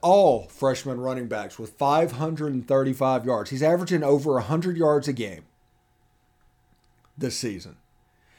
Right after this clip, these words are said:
He is quickly becoming the Ole Miss running back one and is set up right now to where I don't see there's any way, unless injury or something like that happens, where he's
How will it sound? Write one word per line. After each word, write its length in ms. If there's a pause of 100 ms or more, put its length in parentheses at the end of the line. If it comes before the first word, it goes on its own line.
(140)
He 200
is 180
quickly 460
becoming 540
the 120
Ole 160
Miss 240
running 300
back 260
one 400
and 440 (120)
is 340 (840)
set 360
up 160
right 220
now 440 (360)
to 160
where 320 (100)
I 220
don't 400
see 220
there's 240
any 180
way, 480 (400)
unless 400
injury 800
or 120
something 360
like 220
that 160
happens, 360
where 220
he's 200